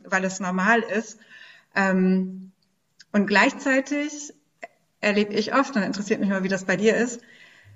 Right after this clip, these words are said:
dass es trotzdem am Anfang immer eine sehr hohe Skeptik-, Skepsis gibt, überhaupt über das Thema zu sprechen und das überhaupt ranzugehen. Also, dass so dieses,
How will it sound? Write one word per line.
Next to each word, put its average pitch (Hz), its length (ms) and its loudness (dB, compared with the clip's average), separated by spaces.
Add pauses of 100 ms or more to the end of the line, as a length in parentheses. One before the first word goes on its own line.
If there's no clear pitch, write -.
(640)
dass 185 180 -4
es 190 180 -4
trotzdem - 600 0
am 196 180 0
Anfang 277 640 0
immer 233 420 0
eine 202 840 0
sehr 233 580 0
hohe 233 360 0
Skeptik-, - 1600 -8
Skepsis - 580 -2
gibt, - 440 -4 (200)
überhaupt 202 800 2
über 180 200 -2
das 180 200 -2
Thema 170 300 -2
zu - 120 -8
sprechen 175 680 -8
und 185 360 -2
das 185 160 -2
überhaupt 202 360 0
ranzugehen. 175 500 -2
Also, 185 180 0
dass 185 200 2
so 202 100 0
dieses, 185 420 -2